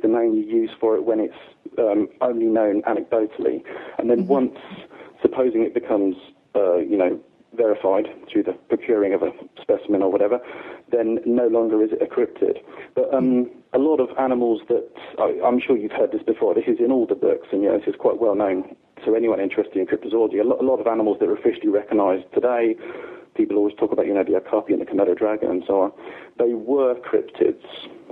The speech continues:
Speaker 1: um, historically. So, so I, I'm interested in the idea that, yeah, some things today, uh, were cryptids in the past. And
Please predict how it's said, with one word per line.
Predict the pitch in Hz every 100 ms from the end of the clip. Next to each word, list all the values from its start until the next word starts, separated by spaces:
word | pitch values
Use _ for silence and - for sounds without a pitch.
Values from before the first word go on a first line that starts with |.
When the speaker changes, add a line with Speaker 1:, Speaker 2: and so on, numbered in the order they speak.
| -
Speaker 1:
um, | 50 50 - - 50 - _ -
historically. | - - 113 110 - - - -
So, | 101 95 - - - - -
so | 101 104 - - - -
I, | -
I'm | - 170
interested | 190 185 160 143 -
in | 123 123
the |
idea | 117 131 120
that, | 120
yeah, | 123 120 95 -
some | 123 120 104 - _ _ -
things | 120 110 -
today, | - 117 92 85 - - - -
uh, | 104
were | 101 120 113
cryptids | - 131 - 117
in | 110
the | 101
past. | 131 107 98 -
And | 107